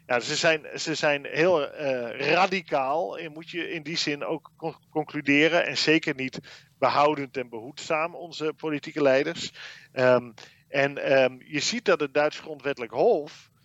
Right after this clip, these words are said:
daar, eh, nu ook op aanslaat. Eh,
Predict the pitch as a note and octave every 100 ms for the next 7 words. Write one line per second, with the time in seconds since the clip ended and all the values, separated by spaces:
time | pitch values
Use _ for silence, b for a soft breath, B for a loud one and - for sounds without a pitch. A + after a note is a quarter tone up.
0 | _ _ _ C#3+ C#3 D#3 D3+ C#3 C3 -
1 | D3 B2+ B2+ - D#3 D#3+ - B3+ - D3
2 | - - C#3 C3+ - G#2 G2+ - - D#3